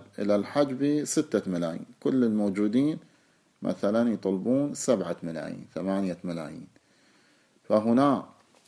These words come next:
هل يجب المبادرة إلى الاستيجار عنه في السنة الأولى أم يجوز التأخير إلى السنوات اللاحقة؟ واضح هذا الفرض؟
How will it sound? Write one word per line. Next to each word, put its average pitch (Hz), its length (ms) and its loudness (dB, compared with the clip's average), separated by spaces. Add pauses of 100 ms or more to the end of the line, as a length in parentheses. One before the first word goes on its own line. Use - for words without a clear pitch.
(260)
هل 117 340 4 (180)
يجب 110 500 2 (520)
المبادرة 95 1000 0 (720)
إلى 98 160 4
الاستيجار 95 800 0
عنه 104 560 -4 (1120)
في 87 380 -6
السنة 95 500 -4
الأولى 98 520 -2
أم 101 160 0
يجوز 139 420 4
التأخير 143 640 0 (760)
إلى 92 120 0
السنوات 95 720 -2
اللاحقة؟ 92 640 -4 (720)
واضح 92 360 -4
هذا 98 160 2
الفرض؟ 123 440 0